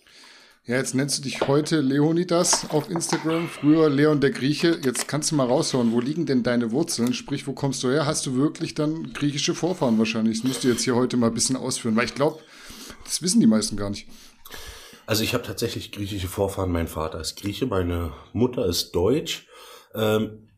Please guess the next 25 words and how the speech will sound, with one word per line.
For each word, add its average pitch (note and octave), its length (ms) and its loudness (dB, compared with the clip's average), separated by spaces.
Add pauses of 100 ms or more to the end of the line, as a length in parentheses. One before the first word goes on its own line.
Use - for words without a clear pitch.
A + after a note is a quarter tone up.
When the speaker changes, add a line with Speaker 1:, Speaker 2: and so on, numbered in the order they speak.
Speaker 2:
mein F#2+ 140 -8
Vater A2 260 -6
ist, - 120 -8
glaub F#2+ 240 -2
ich, - 140 -8
mit, G2 440 -4
ähm, F#2 380 2
einundzwanzig G2+ 640 -2
Jahren F2 460 -6
nach E2+ 240 -8 (120)
Deutschland G2 640 -2
gezogen. E2+ 640 -2 (600)
Ich - 260 0
bin A#2 140 0
auch A2+ 220 0
in G#2+ 180 -2
Deutschland G#2 460 -2
geboren, F#2 340 -2
lebe F#2 240 -4
mein F2+ 240 -2
ganzes G2+ 480 -4
Leben F#2+ 240 -2
schon F2+ 220 -6
in F2 140 -2
Berlin. E2+ 520 -6